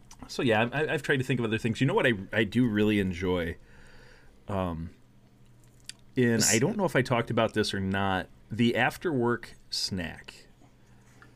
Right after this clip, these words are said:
Speaker 1: You've had a long day at work. You're on your way home. I used to do this a lot when I was younger, and I had a one-hour commute instead of just a thirty-minute commute.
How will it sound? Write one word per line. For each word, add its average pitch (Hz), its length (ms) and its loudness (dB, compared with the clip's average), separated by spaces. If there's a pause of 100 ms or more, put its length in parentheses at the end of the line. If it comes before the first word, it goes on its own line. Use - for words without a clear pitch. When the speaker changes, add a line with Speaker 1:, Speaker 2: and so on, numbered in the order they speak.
(160)
Speaker 1:
You've 101 140 -4
had 113 160 2
a - 20 2
long 120 260 2
day 120 140 2
at 104 80 2
work. 110 320 0
You're 95 120 -2
on 101 120 -2
your 95 80 -4
way 92 160 0
home. 92 540 -4
I 92 80 -10
used 113 260 0
to 107 60 -10
do 107 80 -2
this 95 180 -4
a - 60 -8
lot 95 260 0
when 95 80 -6
I 87 40 -6
was 85 180 -10
younger, 95 300 -4
and 87 100 -6
I 85 60 -8
had 92 200 -4
a 85 60 -6
one-hour 98 460 -4
commute 117 400 -4
instead - 280 -12
of 87 80 -14
just 90 160 -12
a 87 60 -18
thirty-minute 98 560 -6
commute. 127 340 -6